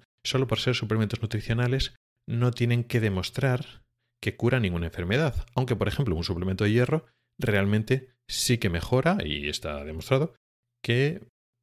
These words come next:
mm, mejora las situaciones de falta de hierro, lo que se llama ferropenia. Tanto las anemias como otros problemas que tienen de falta de hierro. Estos son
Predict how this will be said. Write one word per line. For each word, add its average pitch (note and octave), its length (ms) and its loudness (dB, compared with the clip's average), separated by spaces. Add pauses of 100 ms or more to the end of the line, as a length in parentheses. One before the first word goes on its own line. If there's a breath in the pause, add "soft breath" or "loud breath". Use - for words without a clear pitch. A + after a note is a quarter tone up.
mm, A2 80 -2
mejora G#2 540 0
las B2+ 160 2
situaciones A#2+ 540 0
de B2+ 120 2
falta A2+ 300 0
de G2+ 100 2
hierro, G2 200 2
lo F2 100 -8
que - 60 -14
se - 80 -10
llama A2 240 -2
ferropenia. E2 680 -2 (500)
Tanto D2+ 220 -12
las D2+ 180 -4
anemias C3 420 0
como F2 220 -2
otros - 180 -2
problemas G2 280 -2
que - 120 -2
tienen G2 340 -2
de D#2+ 100 -2
falta E2 380 -2
de D2 120 -2
hierro. C#2+ 420 -6 (1300)
Estos D3 500 -4
son A#2+ 540 -4